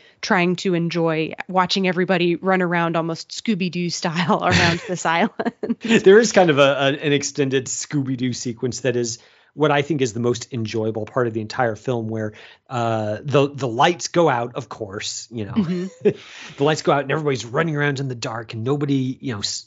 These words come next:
Speaker 2: there, there's, nobody knows who's chasing whom, and they're in, of course, this giant palatial estate. So there's lots of empty corridors, lots of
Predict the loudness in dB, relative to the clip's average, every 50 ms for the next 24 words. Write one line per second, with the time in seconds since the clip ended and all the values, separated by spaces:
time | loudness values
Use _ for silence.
0 | _ _ -20 -16 -6 -4 -4 -4 -4 -4 -6 -4 -4 -4 -4 -6 -8 -10 _ _
1 | _ _ _ 0 2 4 6 6 4 6 6 6 4 4 4 2 -2 -2 -2 0
2 | 0 0 -2 0 0 0 0 0 0 0 0 0 2 4 6 6 6 8 6 6
3 | 6 6 4 2 0 -2 -2 -2 0 0 -2 0 0 -2 -2 -2 -4 -6 -10 -16
4 | -20 -20 _ _ -2 4 6 8 8 8 8 6 4 0 -4 -6 -6 -6 -6 -6
5 | -8 -8 -8 -6 -4 -4 -2 -2 -2 -2 -2 -4 -4 -6 -8 -8 -10 -10 -18 -20
6 | -20 _ -16 -8 -6 -4 -4 -2 -2 -2 -2 -2 -2 -2 -2 -2 -2 -4 -6 -4
7 | -4 0 0 0 0 0 -2 -8 -10 -10 -10 -10 -10 -6 0 2 4 4 4 0
8 | 0 -2 -2 0 0 0 0 -2 -6 -8 -10 -8 -8 -6 -4 -2 0 0 0 -2
9 | -2 -2 -2 -2 -4 -6 -6 -6 -6 -4 -2 -2 -2 -2 -4 -8 -12